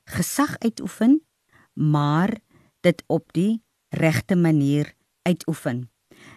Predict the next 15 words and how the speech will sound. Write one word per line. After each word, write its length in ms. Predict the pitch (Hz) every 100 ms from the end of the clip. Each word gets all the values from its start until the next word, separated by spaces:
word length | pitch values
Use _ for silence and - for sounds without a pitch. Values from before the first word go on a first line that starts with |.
| _
Nou, 420 | 196 190 185 185 - _ _ _ _ -
as 180 | 285 370
jy 80 | 330
kyk 340 | - 240 220 - _
na 320 | - 190 175 147
wat 320 | 151 151 - _
Debbie 600 | 156 127 170 165 196 165 - _ _
en 200 | 185 156
Bob, 240 | 127 160 - _ _
Bob 260 | - 151 -
sê, 400 | - 139 151 214 - _ - - _ _
dan 220 | 185 202 -
is 200 | - 220
dit 140 | 226 160
duidelik 640 | 160 175 196 175 131